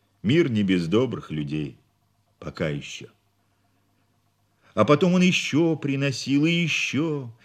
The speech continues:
и как нежен он был все эти дни, как предупредителен, внимателен. Таким он был, разве что когда только ухаживал за нею,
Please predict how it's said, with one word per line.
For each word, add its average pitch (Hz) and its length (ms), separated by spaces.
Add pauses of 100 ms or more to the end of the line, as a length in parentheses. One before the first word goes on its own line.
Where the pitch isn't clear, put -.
(140)
и 151 140
как 175 260
нежен 175 560
он 165 180
был 180 180
все - 240
эти 170 180
дни, 151 360
как 165 240
предупредителен, 160 1200
внимателен. 170 800 (880)
Таким 104 420
он 143 160
был, 135 360 (600)
разве 113 380
что 101 200
когда 92 340
только 98 300
ухаживал 92 720
за 73 200
нею, 98 600